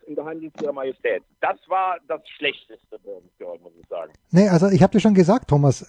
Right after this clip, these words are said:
Speaker 2: Karin Dohr für mich. Ich hab vor Karin Dohr so Angst gehabt, mit Recht natürlich auch, wenn man dann die Story verfolgt.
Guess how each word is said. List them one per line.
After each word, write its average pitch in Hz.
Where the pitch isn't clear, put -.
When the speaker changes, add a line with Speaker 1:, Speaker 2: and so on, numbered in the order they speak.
Speaker 2:
Karin 185
Dohr 156
für 147
mich. 127
Ich 147
hab 151
vor 170
Karin 185
Dohr 185
so 156
Angst 233
gehabt, 131
mit 170
Recht -
natürlich 135
auch, 147
wenn 156
man 160
dann 156
die 135
Story 180
verfolgt. 143